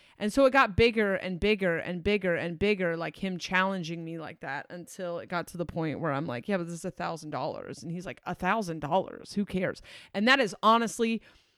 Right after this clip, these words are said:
my relationship with money now. And it just flows into my life because I don't, you make it so big. You make it so fucking big. If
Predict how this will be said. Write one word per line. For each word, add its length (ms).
my 800
relationship 640
with 120
money 280
now. 340
And 140
it 160
just 280
flows 880
into 280
my 140
life 440
because 260
I 120
don't, 520
you 180
make 240
it 160
so 880
big. 540
You 220
make 320
it 160
so 420
fucking 500
big. 380
If 400